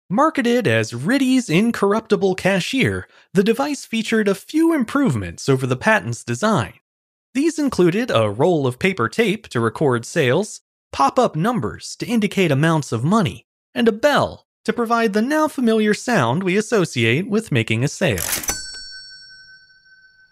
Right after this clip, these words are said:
Employees were almost universally against the idea of cash registers.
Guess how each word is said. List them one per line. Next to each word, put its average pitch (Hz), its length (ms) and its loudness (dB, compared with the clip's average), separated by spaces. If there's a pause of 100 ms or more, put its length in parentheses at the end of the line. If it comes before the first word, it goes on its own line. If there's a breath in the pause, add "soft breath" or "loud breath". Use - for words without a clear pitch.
Employees 196 840 2
were 202 240 2
almost 370 520 -2
universally 185 920 0
against 139 460 -2
the 117 120 0
idea 117 420 2
of - 200 -4
cash 208 380 0
registers. - 680 -6